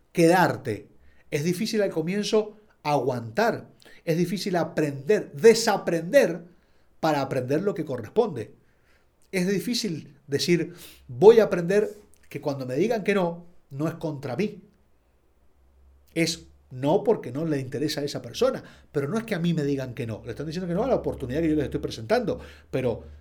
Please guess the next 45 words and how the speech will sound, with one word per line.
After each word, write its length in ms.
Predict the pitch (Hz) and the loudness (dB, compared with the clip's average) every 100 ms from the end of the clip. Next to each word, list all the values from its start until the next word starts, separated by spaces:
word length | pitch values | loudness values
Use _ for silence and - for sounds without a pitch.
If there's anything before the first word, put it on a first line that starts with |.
| - - | -20 -8
bueno, 200 | 127 123 | -6 -4
aprenderé 480 | 160 151 151 156 175 | 0 2 2 2 0
a 20 | |
decirla 300 | 170 175 165 | 0 0 0
de 60 | 160 | -2
una 100 | 165 | 2
forma, 340 | 254 226 180 | 2 2 0
aprenderé 460 | - 143 131 123 127 | -6 -6 -6 -6 -6
a 40 | |
decirla 300 | 123 139 131 | -6 -8 0
de 100 | 185 | 2
otra. 520 | 208 151 143 - - - | 2 -2 -10 -12 -16 -4
Voy 200 | 139 208 | 6 8
a 100 | 233 | 8
capacitarme". 1080 | 208 202 190 - 180 175 196 147 117 107 - - - | 0 2 2 2 -2 2 4 4 0 -8 -12 -20 -10
Una 240 | 202 233 233 | 2 4 6
vez 140 | 233 | 4
que 60 | 226 | 6
vos 140 | 214 | 6
lleves 220 | 220 220 | 8 6
un 120 | 214 208 | 4 0
tiempo 320 | 190 147 139 | 0 0 -2
y 60 | |
digas, 320 | 151 156 - - - - - | 0 0 -2 -12 -20 -20 -2
"Bueno, 400 | 202 160 156 - - - _ - - - | 2 2 0 -8 -20 -20 _ -20 -20 -8
de 80 | 143 | -6
aquí 160 | 139 156 | -2 0
a 20 | |
un 100 | 190 | 2
año, 420 | 208 165 139 143 | 2 2 -2 -8
seis 200 | - 135 | -8 -8
meses, 460 | 160 202 156 - - | -4 -2 -2 -6 -6
ocho 220 | 151 143 | -6 -4
meses, 460 | 160 202 - 135 - - _ _ _ _ | -4 -4 -6 -10 -14 -20 _ _ _ _
no 220 | 165 208 | 0 2
me 100 | 208 | 2
sirve, 400 | - 165 120 120 | 2 2 2 -2
no 120 | 156 | -2
es 60 | 175 | -2
lo 60 | 170 | 0
que 80 | |
yo 80 | 165 | 2
busco". 260 | 147 - 139 | 2 0 -6
Bueno, 180 | 311 262 | -6 -6
perfecto. 520 | 214 - - - | -6 -6 -8 -12